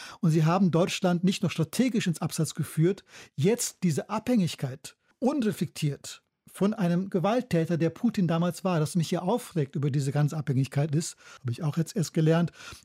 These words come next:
ist, dass die Abhängigkeit ja nicht immer schon irgendwie da war, sondern genau in den Jahren seit Aleppo, seit der Krim-Annexion, seit der Besetzung des Donbass geschehen ist. Also genau in den Jahren, als Russland aggressiv wurde,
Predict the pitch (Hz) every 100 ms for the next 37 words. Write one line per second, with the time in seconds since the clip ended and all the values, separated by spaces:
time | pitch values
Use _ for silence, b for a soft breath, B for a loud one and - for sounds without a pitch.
0 | - 139 170 139 - 127 165 175 - 160
1 | 165 165 147 185 - - _ _ - 196
2 | 185 - 147 190 165 165 135 143 190 220
3 | 127 190 B B B _ 165 131 196 277
4 | 208 202 160 185 190 262 294 269 233 214
5 | 180 190 185 135 110 - 330 233 143 160
6 | 190 214 - 151 135 120 143 127 123 170
7 | 196 165 - 147 156 135 135 - 131 131
8 | 226 131 165 196 - 254 156 147 135 160
9 | - 151 117 156 156 131 123 - 139 147
10 | 127 120 - B B B 202 185 226 196
11 | 311 339 330 247 165 160 160 185 254 b
12 | b b - 240 - 226 - - 165 190
13 | - 202 190 - - 302 - 160 156 202